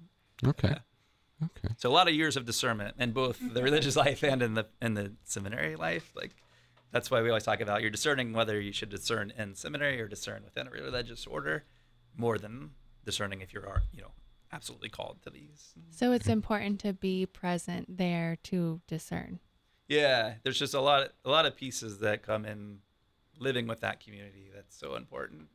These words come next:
Speaker 2: to,
Speaker 1: Hmm.
Speaker 2: to effectual, effective discernment.
Speaker 1: Contact information for each of you, Sister Charbel. How can people reach out to you?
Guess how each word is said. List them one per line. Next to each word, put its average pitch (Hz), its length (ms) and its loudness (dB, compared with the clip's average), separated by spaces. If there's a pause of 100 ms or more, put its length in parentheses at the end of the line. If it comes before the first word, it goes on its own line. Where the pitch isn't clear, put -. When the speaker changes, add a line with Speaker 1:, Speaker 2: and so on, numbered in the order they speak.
Speaker 2:
to, - 260 -4 (160)
Speaker 1:
Hmm. 117 60 -2 (680)
Speaker 2:
to 107 80 -10
effectual, - 600 -12 (300)
effective 113 460 -6
discernment. 143 500 -20 (720)
Speaker 1:
Contact 139 460 8
information 101 680 6 (120)
for 98 220 8
each - 280 4
of 101 120 6
you, 98 160 8
Sister 101 580 6 (120)
Charbel. 104 720 6
How 107 100 6
can 101 180 4
people 104 280 4
reach 98 240 6
out 98 160 6
to - 120 2
you? 120 140 6